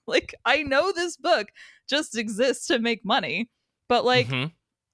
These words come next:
Speaker 1: hell yeah, hell yeah, I wanna see the Teen Titans and X-Men team up in the eighties. Of course
Speaker 2: Right.
Speaker 1: I want
Speaker 2: That
Speaker 1: that.
Speaker 2: seems like a natural,
Speaker 1: Yeah.
Speaker 2: like, pairing. So yeah, I get that. I get that.
Speaker 1: Yeah, so, like, those were things that came top of mind. Um, the, like,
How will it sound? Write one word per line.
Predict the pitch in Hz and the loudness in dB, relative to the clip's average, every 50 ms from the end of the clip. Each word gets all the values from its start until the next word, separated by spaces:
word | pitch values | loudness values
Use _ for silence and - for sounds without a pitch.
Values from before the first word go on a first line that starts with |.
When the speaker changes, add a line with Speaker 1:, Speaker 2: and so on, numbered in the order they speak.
| _ _ _ | _ _ _
Speaker 1:
hell | - - 285 320 302 | 2 2 2 4 4
yeah, | 311 370 349 311 311 302 294 240 | 2 2 2 2 2 0 -2 0
hell | - 247 302 311 | 2 2 4 4
yeah, | 254 262 370 311 | 4 4 4 4
I | 302 285 | 4 4
wanna | 262 277 - 370 | 2 2 2 2
see | - - 302 | 2 2 0
the | 233 330 | 0 0
Teen | - - - 262 262 | -2 0 0 0 -2
Titans | - - - 262 269 269 247 240 208 | -2 0 0 0 0 0 -2 0 0
and | 226 214 | 2 4
X-Men | 226 330 233 - - 208 226 220 226 | 2 2 0 -2 -4 -2 -2 -2 -2
team | 240 - 254 247 240 269 | -4 -4 -4 -2 0 0
up | 226 226 - | -2 -2 -2
in | 220 220 | -4 -4
the | 226 - | -2 -2
eighties. | 208 226 233 294 302 254 - - - | -2 -2 -2 -2 -4 -4 -6 -8 -16
Of | 226 - | -18 -12
course | - 127 131 113 - - - | -4 0 2 2 2 2 0
Speaker 2:
Right. | 214 202 | 0 0
Speaker 1:
I | |
want | 202 190 190 180 | 0 0 0 2
Speaker 2:
That | 139 139 | 0 0
Speaker 1:
that. | - 170 | 0 2
Speaker 2:
seems | 202 202 185 165 | 0 2 2 2
like | 180 - | 0 2
a | 160 139 | 0 0
natural, | 131 123 123 135 143 - - - 147 131 127 123 120 117 | 2 2 2 2 2 0 -4 -2 0 2 2 2 2 2
Speaker 1:
Yeah. | 110 113 | 2 2
Speaker 2:
like, | 113 113 107 104 - - - - _ _ _ - | 2 2 2 -2 -6 -12 -20 -20 _ _ _ -6
pairing. | - 131 117 104 95 90 92 95 | -2 0 0 0 -2 -4 -8 -10
So | - - 143 | -6 -4 -2
yeah, | 135 131 123 - | 0 0 0 0
I | - 139 | -2 -4
get | 135 107 - - | -4 -6 -10 -10
that. | - - - - - | -14 -20 -20 -18 -16
I | 104 | -16
get | - 101 - | -16 -16 -18
that. | - - - - _ _ _ _ _ _ _ _ _ | -20 -20 -20 -20 _ _ _ _ _ _ _ _ _
Speaker 1:
Yeah, | - 453 453 247 170 | -4 -2 -2 -2 -4
so, | - - - - 262 | -4 0 2 2 4
like, | 254 240 233 - - _ _ - 190 | 4 2 0 -4 -10 _ _ -10 -4
those | - 233 220 226 226 | 0 2 2 2 2
were | 247 220 | 2 0
things | 226 226 214 226 - | 0 -2 -4 -2 -4
that | - - | -4 -4
came | - 247 208 202 | -2 -2 0 0
top | 196 - - 175 175 - | 0 0 0 0 0 0
of | 190 185 | -4 -6
mind. | - 190 180 170 175 175 175 175 175 190 220 - - | -4 -2 0 0 0 0 -2 -2 -2 -4 -4 -4 -2
Um, | 180 170 165 160 160 160 160 160 160 160 156 - - _ _ _ _ _ _ _ _ _ - | 0 2 2 4 4 2 2 0 -2 -6 -8 -10 -14 _ _ _ _ _ _ _ _ _ 0
the, | 208 208 196 | 2 4 4
like, | 185 180 180 175 - - - | 4 4 2 0 -4 -8 -20